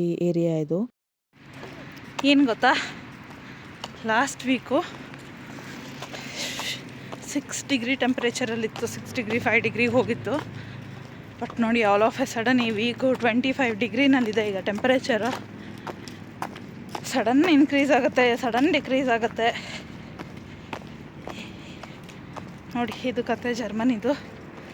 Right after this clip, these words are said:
ವಿಪರೀತ ಬಿಸಿಲಿದೆ ಇವತ್ತು. ಟೈಮ್ ಹನ್ನೆರಡೂವರೆ, ಒಂದು ಗಂಟೆ ಆಗಿದೆ.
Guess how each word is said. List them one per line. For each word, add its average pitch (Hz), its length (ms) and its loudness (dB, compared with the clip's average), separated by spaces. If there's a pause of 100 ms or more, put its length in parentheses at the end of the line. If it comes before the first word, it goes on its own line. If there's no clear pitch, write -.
(340)
ವಿಪರೀತ 277 440 0 (120)
ಬಿಸಿಲಿದೆ 214 460 -4
ಇವತ್ತು. 202 440 -4 (1900)
ಟೈಮ್ 240 240 2
ಹನ್ನೆರಡೂವರೆ, 226 760 4
ಒಂದು 233 220 2
ಗಂಟೆ 220 240 0
ಆಗಿದೆ. 226 460 2